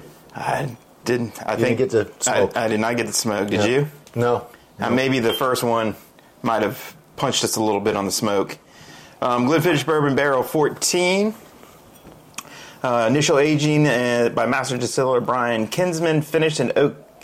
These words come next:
Speaker 1: uh, whiskey, deeply charred new American oak barrel supplied by the Kelvin Cooperage in Louisville, Kentucky. So they actually bu-, bu-, buy new barrels out of Kentucky.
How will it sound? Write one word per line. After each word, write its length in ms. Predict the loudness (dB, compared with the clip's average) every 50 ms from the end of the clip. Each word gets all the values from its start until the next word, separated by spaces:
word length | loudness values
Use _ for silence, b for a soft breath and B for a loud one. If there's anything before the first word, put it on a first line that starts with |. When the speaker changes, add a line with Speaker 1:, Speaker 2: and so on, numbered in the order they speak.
| B B B B B B B B
Speaker 1:
uh, 160 | 2 2 4
whiskey, 340 | 4 2 0 0 0 0 0
deeply 320 | 0 0 -2 0 0 -2
charred 380 | 0 0 0 2 2 2 2 2
new 160 | 2 2 2
American 380 | 2 2 2 0 0 0 0 2
oak 180 | 2 2 2
barrel 340 | 0 0 2 2 2 2 0
supplied 580 | 0 -2 -6 -8 -2 -2 0 2 2 0 0 0
by 640 | 0 0 2 2 2 2 2 2 2 0 0 -2 -4 B B B B _
the 80 | -6 -4
Kelvin 520 | 0 0 0 2 2 0 0 0 -2 -4 -8 -14 -6
Cooperage 540 | -2 -2 -2 0 0 2 2 2 2 2 2
in 380 | 2 2 4 2 2 2 2 4
Louisville, 400 | 4 4 4 4 2 2 2 0
Kentucky. 800 | -2 -8 -8 -4 -4 -4 -2 -2 -2 -2 -2 -2 -4 -4 -6 -8 B B B B B B
So 140 | -2 0 2
they 140 | 2 2
actually 300 | 2 0 -2 -4 -6 -6
bu-, 80 | -6 -4
bu-, 400 | -4 -4 -4 -4 -8 -16 -16 -12 -6
buy 220 | -2 -2 0 0
new 300 | 0 0 0 2 2 2
barrels 400 | 2 2 2 2 2 2 0 0
out 100 | -2 -2
of 80 | -2 -2
Kentucky. 480 | -4 -4 -2 -2 -4 -2 -4 -6 -6